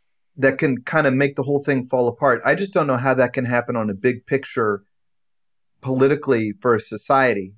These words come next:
for example, that's trying to, like, tackle an enormous problem.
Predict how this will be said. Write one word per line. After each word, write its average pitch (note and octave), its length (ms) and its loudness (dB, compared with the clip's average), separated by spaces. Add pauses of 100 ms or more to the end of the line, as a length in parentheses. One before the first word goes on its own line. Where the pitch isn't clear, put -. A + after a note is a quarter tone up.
for A#2+ 100 -2
example, G2 420 -4
that's G2+ 180 -4
trying B2+ 240 -2
to, A#2+ 80 0
like, G2+ 320 0 (560)
tackle B2+ 480 0
an A2 80 0
enormous G#2+ 580 -2
problem. A2 680 -2